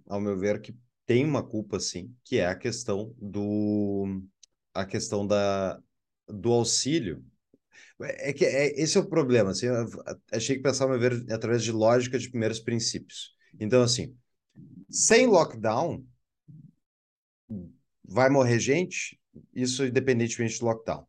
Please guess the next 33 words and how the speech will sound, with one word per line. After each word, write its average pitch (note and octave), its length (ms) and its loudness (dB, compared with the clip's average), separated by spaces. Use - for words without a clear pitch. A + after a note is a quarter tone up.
O E2+ 80 -10
lockdown F#2+ 280 -4
não G2+ 100 -4
serviu, F#2 460 -6
não, F#2+ 280 -4
não F2+ 180 -8
serve F#2 360 -6
pra F#2 400 -2
evitar F#2 380 -4
morte. E2+ 520 -8
Só, G2 260 -8
a F#2+ 60 -8
não F#2+ 80 -6
ser G#2 160 -8
que - 60 -20
tu G#2+ 100 -12
tranque A2 340 0
o - 20 -12
país G2+ 300 -2
inteiro, G#2 480 -4
que F2+ 100 -14
nem E2 120 -6
é - 20 -6
o D#2+ 60 -8
caso F2 280 -6
da E2+ 60 -10
Nova E2 140 -8
Zelândia, E2+ 520 -6
Austrália, E2+ 460 -6
países E2+ 340 -8
isolados D#2+ 520 -6
e F2+ 60 -12
tal. - 200 -14